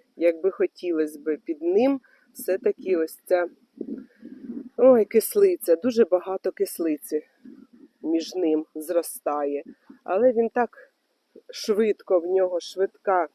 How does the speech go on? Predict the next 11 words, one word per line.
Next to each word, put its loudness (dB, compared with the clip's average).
сила 4
росту, 2
що 2
він 0
заполоняє 4
собою 2
дуже 0
швидко 0
територію 6
навколо 2
себе. -2